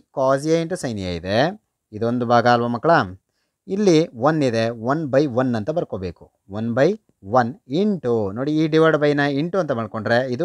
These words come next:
ವ್ಯುತ್ಕ್ರಮ ಆಗತ್ತೆ ಅಂತ ಹೇಳ್ಕೊಟ್ಟೆ. ಹಾಗಾದ್ರೆ cos A into sin A ಮೇಲೆ ಬರುತ್ತೆ, ಒನ್ನು ಕೆಳಗೆ ಬರುತ್ತೆ. ಈಗ ಅಂಶ ಅಂಶ ಗುಣಿಸಿ, ಛೇದ ಛೇದವನ್ನ ಗುಣಿಸಿ ಮಕ್ಕಳೇ. cos A into sin A, cos A sin A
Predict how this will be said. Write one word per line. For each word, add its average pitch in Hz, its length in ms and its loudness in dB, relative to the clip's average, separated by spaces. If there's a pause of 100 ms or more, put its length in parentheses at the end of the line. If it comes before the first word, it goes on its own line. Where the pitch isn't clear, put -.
(120)
ವ್ಯುತ್ಕ್ರಮ 156 420 0
ಆಗತ್ತೆ 117 300 0
ಅಂತ 123 80 -4 (100)
ಹೇಳ್ಕೊಟ್ಟೆ. 95 360 -2 (400)
ಹಾಗಾದ್ರೆ 117 380 2
cos 117 160 0 (100)
A 131 100 0
into 131 260 -6
sin 123 240 -4
A 117 120 -4
ಮೇಲೆ 160 180 -2
ಬರುತ್ತೆ, 170 260 0 (300)
ಒನ್ನು 131 200 -4 (380)
ಕೆಳಗೆ 95 260 -2
ಬರುತ್ತೆ. 80 240 -16 (380)
ಈಗ 156 80 2 (100)
ಅಂಶ 185 240 -4
ಅಂಶ 170 240 -4
ಗುಣಿಸಿ, 139 260 -4 (140)
ಛೇದ 117 160 -6 (120)
ಛೇದವನ್ನ 104 420 -4
ಗುಣಿಸಿ 127 260 -6
ಮಕ್ಕಳೇ. 95 240 -6 (420)
cos 135 180 4 (100)
A - 100 6
into 147 220 -4
sin 143 180 -2 (120)
A, - 20 4 (440)
cos 104 220 -2 (100)
A 110 140 0
sin 165 240 -2
A - 20 -2